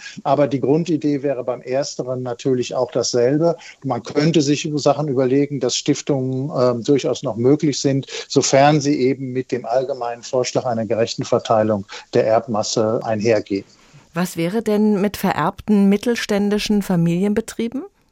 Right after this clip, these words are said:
Speaker 1: Gut, die müssen natürlich anders berücksichtigt werden, einfach aus dem Grunde,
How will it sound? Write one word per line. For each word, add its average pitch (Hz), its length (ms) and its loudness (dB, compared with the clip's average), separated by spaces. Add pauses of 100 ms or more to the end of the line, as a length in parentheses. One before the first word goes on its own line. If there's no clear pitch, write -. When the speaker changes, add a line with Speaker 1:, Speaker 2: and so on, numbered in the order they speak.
(280)
Speaker 1:
Gut, 117 280 -2
die 143 140 4
müssen 165 280 2
natürlich 135 540 -2
anders 131 260 -4
berücksichtigt 160 760 -2
werden, 160 340 0
einfach 131 320 -6
aus 127 200 -2
dem 120 180 -2
Grunde, 139 500 2